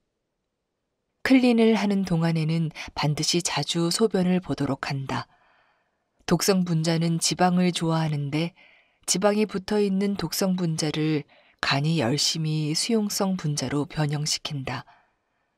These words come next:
이렇게 바뀐 수용성 분자는 신장을 통해 여과되어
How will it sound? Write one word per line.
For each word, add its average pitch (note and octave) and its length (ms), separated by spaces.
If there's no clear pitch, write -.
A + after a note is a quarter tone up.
이렇게 E3+ 340
바뀐 D#3+ 540
수용성 F#3+ 560
분자는 D#3 640
신장을 G3+ 520
통해 F3 400
여과되어 C#3+ 760